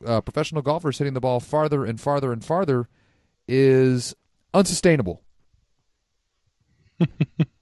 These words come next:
Who'd have thought? Um, I, it's just, I mean, for most of us that follow this kind of stuff, Bo, this has seemed absurdly obvious for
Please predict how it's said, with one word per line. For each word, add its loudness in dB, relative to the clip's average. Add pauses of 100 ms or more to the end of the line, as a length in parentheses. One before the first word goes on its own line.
(140)
Who'd 12
have 6
thought? 2 (560)
Um, 2 (720)
I, -4 (300)
it's -6
just, -2 (680)
I -6
mean, 0
for 2
most 2
of 0
us 0
that 0
follow -2
this -6
kind -4
of -4
stuff, -2
Bo, 2
this -4
has -4
seemed -6 (300)
absurdly -2
obvious -2
for 2